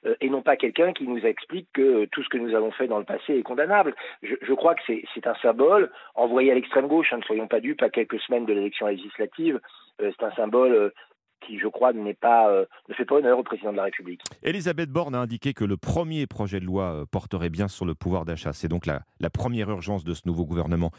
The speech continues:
Speaker 2: Marine Le Pen, après tout, ne dit pas autre chose, Laurent Jacobelli. C'est quelque chose que,
Speaker 1: Oui.
Speaker 2: que vous approuvez ?
Speaker 1: Et finalement, c'est une victoire pour nous, hein, parce que je, je me rappelle qu'en septembre dernier, quand, euh, au début de sa campagne, Marine Le Pen avait mis ce sujet au cœur de,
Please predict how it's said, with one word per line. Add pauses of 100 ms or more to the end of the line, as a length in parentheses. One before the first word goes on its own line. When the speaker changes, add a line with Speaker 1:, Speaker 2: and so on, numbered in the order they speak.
(180)
Speaker 2:
Marine
Le
Pen,
après
tout,
ne
dit
pas
autre
chose,
Laurent
Jacobelli.
C'est
quelque
chose
que, (140)
Speaker 1:
Oui.
Speaker 2:
que
vous
approuvez ? (680)
Speaker 1:
Et
finalement,
c'est
une
victoire
pour
nous,
hein,
parce
que
je, (460)
je
me
rappelle
qu'en
septembre
dernier,
quand,
euh,
au
début
de
sa
campagne,
Marine
Le
Pen
avait
mis
ce
sujet
au
cœur
de,